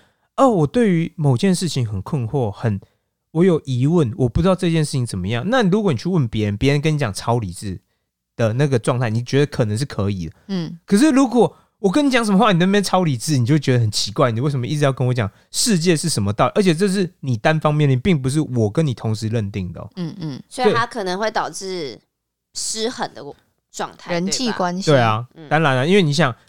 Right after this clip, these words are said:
Speaker 1: 任何人都不希望我去跟任何一个人讲话，然后他就整天在那边跟我超理智，
Speaker 2: 嗯。
Speaker 1: 这是应该很显而易见吧？
Speaker 2: 嗯。
Speaker 1: 指责也会有那种状况，就是指责有点像说我单方面去，就是骂你或告诉你说你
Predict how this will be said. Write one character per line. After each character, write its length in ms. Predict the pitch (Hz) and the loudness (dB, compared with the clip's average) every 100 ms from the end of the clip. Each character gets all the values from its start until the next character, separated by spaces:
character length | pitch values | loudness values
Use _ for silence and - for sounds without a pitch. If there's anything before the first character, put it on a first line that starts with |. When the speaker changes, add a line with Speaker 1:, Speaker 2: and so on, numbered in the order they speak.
| - | 2
Speaker 1:
任 240 | 277 202 | 4 4
何 200 | 170 160 | 2 4
人 160 | 156 156 | 4 4
都 100 | 202 | 2
不 160 | 202 | 2
希 140 | 175 190 | 2 2
望 140 | 165 | 0
我 180 | 117 131 | 2 2
去 120 | 180 | 2
跟 180 | 185 190 | 2 2
任 140 | 196 | 4
何 100 | 147 | 4
一 80 | 135 | 4
个 100 | 135 | 2
人 120 | 127 | 2
讲 180 | 127 101 | 2 0
话， 160 | 127 123 | 0 2
然 100 | 127 | 2
后 80 | 143 | 2
他 120 | 156 | 0
就 120 | 156 | -2
整 180 | 143 104 | -6 -4
天 100 | 120 | 0
在 80 | 139 | 0
那 40 | |
边 120 | 135 | 0
跟 100 | 131 | 0
我 80 | 120 | 0
超 220 | - - | -2 -2
理 140 | 113 87 | -2 -2
智， 220 | - 95 | -6 -8
Speaker 2:
嗯。 80 | 101 _ _ - | -8 _ _ -6
Speaker 1:
这 100 | 143 | -4
是 120 | 143 | -2
应 100 | 135 | 0
该 100 | 131 | 0
很 140 | 120 | -2
显 200 | 110 98 | -2 -4
而 60 | 90 | -4
易 120 | 98 | -4
见 220 | 92 92 | -4 -6
吧？ 180 | 82 - _ _ _ | -6 -12 _ _ _
Speaker 2:
嗯。 60 | 143 | -4
Speaker 1:
指 160 | 175 143 | 0 2
责 180 | 160 | 4
也 100 | 175 | 4
会 120 | 143 185 | 4 4
有 100 | 127 | 4
那 80 | |
种 180 | 143 120 | 2 2
状 160 | 127 117 | 0 0
况， 220 | 127 117 | 0 0
就 80 | 139 | 0
是 200 | 147 131 _ _ | 0 -2 _ _
指 160 | - 131 | -6 0
责 80 | 156 | 4
有 80 | 170 | 4
点 120 | 135 | 4
像 120 | 143 | 2
说 200 | 131 135 - | 0 -2 -2
我 320 | 131 120 110 | 2 2 2
单 260 | - 175 | 0 -2
方 200 | 175 170 | -2 -2
面 180 | 170 139 | -2 -2
去， 180 | 117 123 _ _ _ _ - | -2 -6 _ _ _ _ -10
就 100 | 135 | -4
是 200 | 139 123 | -2 -2
骂 340 | 156 160 95 | 0 0 -2
你 160 | 85 87 | -8 -8
或 240 | - 120 - | -4 -4 -2
告 220 | 214 139 | -2 -2
诉 140 | 147 135 | -2 -2
你 100 | 92 | -2
说 180 | 127 | -2
你 200 | 117 104 | -2 -4